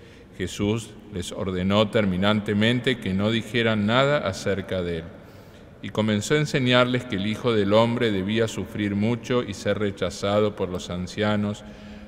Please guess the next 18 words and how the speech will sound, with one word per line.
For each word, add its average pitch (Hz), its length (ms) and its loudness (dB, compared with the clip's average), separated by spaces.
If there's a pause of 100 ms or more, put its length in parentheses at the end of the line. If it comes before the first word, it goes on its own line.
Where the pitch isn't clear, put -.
(120)
los 90 140 -4
sumos 135 280 4
sacerdotes 123 800 6
y 120 60 -2
los 104 240 -2
escribas, 127 640 0
que 107 120 -2
debía 110 360 4
ser 131 240 0
condenado 117 560 4
a 104 60 4
muerte 113 420 0
y - 20 0
resucitar 104 840 -2
después 98 380 -4
de 98 120 -4
tres 87 280 -8
días, 92 440 -6